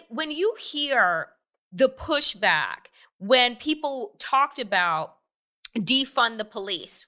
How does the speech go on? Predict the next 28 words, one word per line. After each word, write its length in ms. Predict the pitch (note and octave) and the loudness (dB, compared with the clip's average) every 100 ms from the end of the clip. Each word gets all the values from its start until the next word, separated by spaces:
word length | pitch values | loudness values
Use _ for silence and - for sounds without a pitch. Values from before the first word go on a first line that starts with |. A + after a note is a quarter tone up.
| - | 2
right? 340 | G3+ A#3 C4 - - - - | 4 4 0 -10 -20 -6 0
And 500 | B3 A#3 A3+ A3+ A3+ _ _ - | 2 2 0 -2 -10 _ _ -4
folks 260 | C#4 C4+ - | 0 0 -2
had 160 | B3 | -4
said, 320 | - B3 G#3+ - _ | 2 2 2 -2 _
you 120 | A3 B3 | -4 0
know, 100 | A#3 | 0
"We 160 | A#3 | 0
sh-, 140 | C4+ - | -2 -2
we 120 | B3+ | -4
shouldn't 320 | - C#4 C4 | -4 -4 -6
say 280 | - C4 A#3 | -2 0 -2
defund." 720 | F#3 B3 - B3 G#3 C#3+ - - - _ - | -6 -10 -2 2 2 2 -4 -20 -20 _ -2
And 360 | A3+ A3+ G#3+ - | 0 0 -6 -6
to 120 | B3+ | -2
your 160 | A#3 A3+ | 2 0
point, 460 | A#3 E4+ C4 G3 | 0 0 0 0
at 300 | - G3 - | -2 -4 -4
various 400 | F3 A3+ A#3+ A#3 | -2 0 0 -2
points 340 | - - G#3 G#3+ | -6 -4 -4 -4
in 80 | A3+ | -8
the 80 | |
book, 300 | A3 F4+ D4+ | -4 -4 -4
you're 160 | A3+ A3 | -2 -2
like, 340 | A3 A3 G#3+ - _ _ _ _ | 0 -2 -2 -8 _ _ _ _
you 160 | A#3 C4+ | 0 4
know, 260 | A#3+ A3 - _ _ _ - | 4 2 -4 _ _ _ -4
if, 200 | C#4+ D4 | 0 0